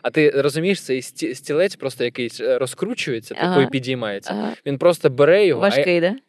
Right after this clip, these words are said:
Speaker 1: а йому десь там шістдесят п'ять років
Speaker 2: Ага,
Speaker 1: йому було.
Speaker 2: ага.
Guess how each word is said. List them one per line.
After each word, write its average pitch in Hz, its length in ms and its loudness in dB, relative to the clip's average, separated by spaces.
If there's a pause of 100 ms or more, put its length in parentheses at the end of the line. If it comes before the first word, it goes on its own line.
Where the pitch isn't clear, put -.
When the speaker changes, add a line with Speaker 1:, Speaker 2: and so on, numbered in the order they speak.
Speaker 1:
а 127 140 -2
йому 160 320 0
десь 170 260 -2
там 160 260 -8
шістдесят 143 600 -6
п'ять 143 240 -4
років 131 260 -2
Speaker 2:
Ага, 214 160 0
Speaker 1:
йому 101 140 -10
було. 101 200 -4
Speaker 2:
ага. 208 100 -4